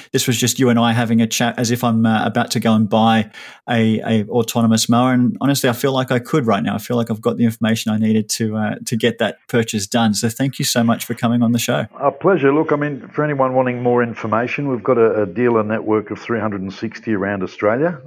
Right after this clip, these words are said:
Speaker 2: Um, I do the training on robotic mowers, so I know that they've all been pretty much trained. So if any, any listeners want to get some more information, they can drop into a Husqvarna dealership, um, and probably ask to see a, see a product and, and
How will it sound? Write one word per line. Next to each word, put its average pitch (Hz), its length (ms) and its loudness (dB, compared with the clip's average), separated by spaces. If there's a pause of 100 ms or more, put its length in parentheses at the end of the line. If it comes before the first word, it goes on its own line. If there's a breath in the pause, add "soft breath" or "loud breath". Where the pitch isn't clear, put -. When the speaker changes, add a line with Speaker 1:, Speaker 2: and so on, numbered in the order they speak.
Speaker 2:
Um, 95 360 -4 (220)
I 117 140 4
do 107 180 2
the 95 120 -2
training 110 340 -2
on 104 160 -2
robotic 104 460 2
mowers, 117 320 -2
so 95 200 4
I 95 60 2
know 98 200 2
that 98 180 -2
they've 87 160 -4
all 95 320 -2
been 92 240 -4
pretty 101 160 -6
much - 240 -8
trained. 123 340 -6
So 107 140 -4
if 95 100 -4
any, 98 300 -6
any 98 180 -4
listeners 95 420 -4
want 95 360 -6
to 98 200 -4 (460 loud breath)
get 113 160 -2
some 104 140 -10
more 101 120 0
information, 104 600 -4
they 98 140 -4
can 98 140 -14
drop 101 280 0
into 98 240 -4
a - 40 0
Husqvarna 101 460 -2
dealership, 107 520 -2 (520 soft breath)
um, 95 460 -2
and 90 200 -8
probably 92 480 0
ask 98 280 0
to 90 100 -12
see 107 220 -2
a, 98 140 0 (140)
see - 220 -6
a 95 60 -4
product 113 420 0
and, 87 220 -8
and 87 260 -12